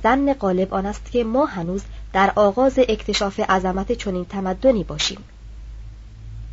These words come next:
نزدیک دریاچه مقدس کرنک امروز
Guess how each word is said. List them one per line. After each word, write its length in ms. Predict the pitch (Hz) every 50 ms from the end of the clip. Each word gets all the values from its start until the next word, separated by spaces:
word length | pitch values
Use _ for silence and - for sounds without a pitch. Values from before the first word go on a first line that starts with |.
| - - - - - - - - - 262
نزدیک 380 | 277 285 277 - 359 330 339
دریاچه 640 | 339 294 302 269 262 269 269 254 - 294 285 294 277
مقدس 480 | 262 262 - 254 254 - 277 277 -
کرنک 680 | 254 190 - 185 175 180 190 214 233 262 269 - - -
امروز 420 | 240 214 214 214 240 269 285 285